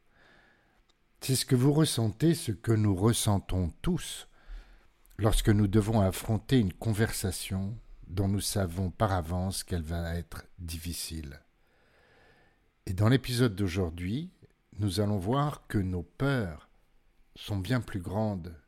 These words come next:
que la difficulté réelle et que, une fois que cette conversation est terminée, si elle a été menée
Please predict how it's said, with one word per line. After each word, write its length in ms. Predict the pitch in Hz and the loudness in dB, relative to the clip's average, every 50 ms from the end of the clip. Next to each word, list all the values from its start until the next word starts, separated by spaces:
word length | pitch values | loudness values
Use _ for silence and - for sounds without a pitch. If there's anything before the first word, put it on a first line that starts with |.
| _ _ _ _ _ _ _ _ _ _ _ _ _ _ | _ _ _ _ _ _ _ _ _ _ _ _ _ _
que 120 | - 110 | -6 -4
la 120 | 104 98 95 | -2 -2 -2
difficulté 720 | 87 95 90 - - 95 - - 101 87 - - 104 92 | -4 -6 -8 -8 -10 -10 -8 -8 -8 -8 -6 -4 -4 -4
réelle 540 | 85 98 98 101 110 120 120 104 90 78 - | -2 -2 0 0 0 0 0 0 -2 -6 -8
et 140 | - 101 95 | -8 -8 -8
que, 340 | - - - 110 101 95 - - | -6 -4 -2 -2 -2 -2 -4 -6
une 200 | - 98 104 92 | -6 -4 -4 -6
fois 300 | - - - 127 135 143 | -8 -8 -6 -4 -4 -4
que 160 | - - 107 | -4 -4 -6
cette 300 | 95 - - 110 87 - | -6 -4 -4 -6 -6 -6
conversation 840 | _ - 110 92 107 101 - - - 104 95 - - - 101 98 95 | _ -6 -4 -4 -4 -6 -6 -6 -8 -8 -8 -8 -8 -8 -8 -6 -6
est 180 | 87 85 82 _ | -8 -10 -12 _
terminée, 680 | - 123 110 110 110 101 98 98 98 101 117 143 160 _ | -6 -4 -2 -2 -2 -2 -2 -2 -4 -4 -6 -8 -10 _
si 320 | _ - - - - - 95 | _ -16 -14 -12 -10 -10 -8
elle 140 | 92 92 92 | -8 -6 -6
a 80 | 90 | -6
été 240 | 90 85 - - 95 | -8 -8 -6 -6 -6
menée 440 | 92 92 90 85 82 85 82 78 | -4 -6 -6 -6 -8 -10 -10 -12